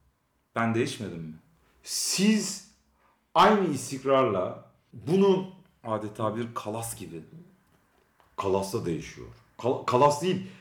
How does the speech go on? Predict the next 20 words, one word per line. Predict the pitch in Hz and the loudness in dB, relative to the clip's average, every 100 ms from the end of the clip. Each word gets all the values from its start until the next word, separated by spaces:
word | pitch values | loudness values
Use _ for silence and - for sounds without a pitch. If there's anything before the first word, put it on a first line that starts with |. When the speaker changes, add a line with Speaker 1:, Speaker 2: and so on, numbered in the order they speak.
| _ | _
Speaker 2:
Yani | 123 135 135 | 0 0 2
böyle | 156 165 147 - - _ _ _ | 2 4 2 -4 -20 _ _ _
Kardemir'de | - 156 185 185 180 170 170 151 170 143 | -2 6 8 10 8 8 4 6 6 6
dövülen | 156 151 165 185 190 - - - - | 4 4 4 4 4 -2 -10 -20 -6
çifte | - 156 - 214 | -2 0 4 4
çelikler | - 151 165 - 180 170 | 6 4 2 6 6 6
gibisiniz. | 147 127 131 123 113 | 4 -2 -4 -4 -2
Yani | 139 143 | -2 0
böyle | 151 | 0
sizi | 151 160 170 185 - - - | -2 -4 -2 -2 -2 -14 -16
çok | - 247 185 | 0 2 2
yüksek | 185 - 214 - | -2 0 -2 -2
ısıda | 180 170 165 170 165 139 - - _ _ | -4 0 4 6 6 4 -4 -16 _ _
ancak | 160 165 160 151 151 | 2 4 4 4 4
dövebilirlermiş | 139 135 131 131 123 120 113 107 - - | 6 6 6 6 6 6 4 0 -6 -6
gibi | 110 98 90 - - _ _ _ | -4 0 0 -2 -14 _ _ _
bir | 131 151 151 - _ | -2 -2 -2 -12 _
haleti | 127 156 151 127 131 | 2 4 4 2 0
ruhiyeniz | 117 117 110 101 87 | 0 2 0 -2 -4
var. | 92 - | -6 -8